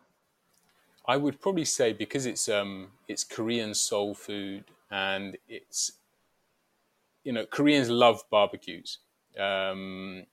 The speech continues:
yeah, and I would probably say my favorite is,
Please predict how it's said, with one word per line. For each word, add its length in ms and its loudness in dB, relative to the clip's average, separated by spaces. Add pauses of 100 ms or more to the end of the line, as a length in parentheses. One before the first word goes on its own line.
(140)
yeah, 200 -14
and 460 -6 (540)
I 140 4
would 180 2
probably 280 6
say 320 4
my 340 6
favorite 580 4
is, 460 -4